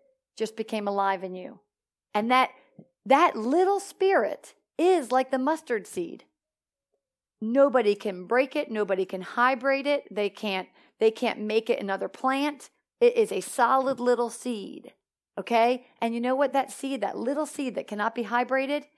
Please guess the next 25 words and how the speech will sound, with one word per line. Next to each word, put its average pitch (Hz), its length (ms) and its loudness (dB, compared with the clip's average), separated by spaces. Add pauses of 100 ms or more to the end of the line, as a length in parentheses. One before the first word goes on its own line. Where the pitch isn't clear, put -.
(180)
it 285 120 0
grows 240 300 2
to 220 100 -8
be 208 100 -2
the 180 120 -4
largest 202 640 -2
herb. 180 480 -6 (920)
All 185 80 -2
right? 214 280 2 (300)
So 240 160 4
when 254 480 0 (260)
you 330 320 4
recognize 226 840 2 (280)
that - 180 0
that 214 200 4
little 294 380 4
seed, 359 320 -2
no 254 100 0
matter 262 240 4
where 254 240 4
you 381 180 4
are 349 200 6
on 349 100 2
that 359 160 -4
chart, - 320 0